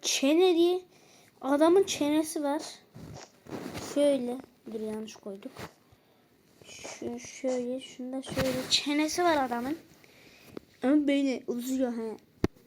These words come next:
Sonra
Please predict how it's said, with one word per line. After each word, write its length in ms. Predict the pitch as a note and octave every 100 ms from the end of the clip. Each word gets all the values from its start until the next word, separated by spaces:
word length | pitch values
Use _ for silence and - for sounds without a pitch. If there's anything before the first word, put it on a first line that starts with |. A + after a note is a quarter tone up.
| - _ - - - _ _ _ - _ _ _ _ _ _ _ - _ - - - - - - - - - -
Sonra 520 | - F#4+ F#4+ G4+ F#4+